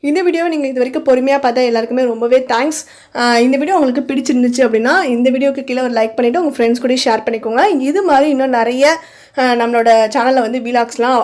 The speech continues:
அடுத்தடுத்து வந்துகிட்டே இருக்க போகுது. அதெல்லாம் மிஸ் பண்ணாம பார்க்கணும் அப்படின்னு ஆசைப்பட்டீங்கன்னா, இந்த வீடியோக்கு கீழே இருக்கக்கூடிய, ஆஹ், சப்ஸ்கிரைப், ரெட் கலர்ல ஒரு பட்டன் இருக்கும், அதை வந்து கிளிக் பண்ணி சேனலை சப்ஸ்கிரைப் பண்ணி வச்சுக்கோங்க. சப்ஸ்கிரைப் பட்டனுக்கு பக்கத்துலேயே இருக்கக்கூடிய பெல் பட்டனையும் கிளிக் பண்ணிக்கிட்டீங்க அப்படின்னா, அடுத்தடுத்து நான் வீடியோஸ் அப்லோட் பண்றப்போ உங்களுக்கு நோட்டிஃபிகேஷன் வரும்.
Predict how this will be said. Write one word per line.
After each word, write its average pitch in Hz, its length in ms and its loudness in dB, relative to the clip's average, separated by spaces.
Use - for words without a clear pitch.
அடுத்தடுத்து 233 420 0
வந்துகிட்டே 226 320 -2
இருக்க 247 220 -2
போகுது. 226 220 0
அதெல்லாம் 269 280 0
மிஸ் 247 180 -6
பண்ணாம 285 300 0
பார்க்கணும் 262 460 -2
அப்படின்னு 247 260 -2
ஆசைப்பட்டீங்கன்னா, 240 640 -2
இந்த 294 260 0
வீடியோக்கு 311 380 -2
கீழே 277 240 0
இருக்கக்கூடிய, 233 440 0
ஆஹ், 254 220 2
சப்ஸ்கிரைப், 262 520 0
ரெட் 254 240 0
கலர்ல 311 240 0
ஒரு 311 120 0
பட்டன் 233 300 -2
இருக்கும், 311 280 0
அதை 247 200 0
வந்து 285 260 0
கிளிக் 254 220 -6
பண்ணி 277 180 -2
சேனலை 240 400 -2
சப்ஸ்கிரைப் 269 420 0
பண்ணி 233 160 0
வச்சுக்கோங்க. 226 440 0
சப்ஸ்கிரைப் 370 440 0
பட்டனுக்கு 311 380 0
பக்கத்துலேயே 294 480 0
இருக்கக்கூடிய 269 340 0
பெல் 254 220 -2
பட்டனையும் 247 340 -4
கிளிக் 254 200 -8
பண்ணிக்கிட்டீங்க 254 380 -2
அப்படின்னா, 247 300 0
அடுத்தடுத்து 262 460 -2
நான் 285 180 0
வீடியோஸ் 262 240 0
அப்லோட் 254 280 0
பண்றப்போ 233 360 -2
உங்களுக்கு 269 360 0
நோட்டிஃபிகேஷன் 247 600 -4
வரும். 262 320 0